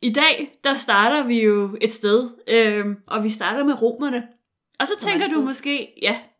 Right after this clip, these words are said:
Speaker 1: man skal altid starte med romerne, men så tænker man måske, hov, øh, romerne og jul, der er et eller andet der, der ikke hænger sammen, fordi de var jo ikke kristne, og kristne,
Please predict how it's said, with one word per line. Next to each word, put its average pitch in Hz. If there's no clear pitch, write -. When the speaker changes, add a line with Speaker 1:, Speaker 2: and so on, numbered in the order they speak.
Speaker 1:
man 202
skal -
altid 190
starte 180
med 190
romerne, 208
men 233
så 262
tænker 277
man 247
måske, 233
hov, 208
øh, 208
romerne 240
og 208
jul, 262
der 262
er 294
et 254
eller 311
andet 285
der, 254
der 233
ikke 247
hænger 247
sammen, 233
fordi 220
de 247
var 294
jo 233
ikke 240
kristne, 214
og 190
kristne, 240